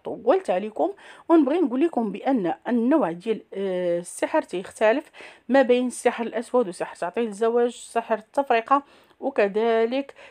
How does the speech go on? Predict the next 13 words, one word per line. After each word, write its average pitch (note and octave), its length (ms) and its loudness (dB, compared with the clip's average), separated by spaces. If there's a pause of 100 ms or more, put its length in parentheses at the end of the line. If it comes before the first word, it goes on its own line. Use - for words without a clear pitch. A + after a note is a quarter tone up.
السحر - 380 0
اللي G3 180 -6
تيكون B3 400 -2
مأكول B3+ 540 -4
أو B3+ 280 6
غير A3 540 -2
ذلك، A3+ 400 -2
والسحر - 300 -10
اللي G#3 120 -8
كيكون A3 280 -6
عن G#3 100 -6
طريق G3+ 260 -2
حسد G#3+ 320 -8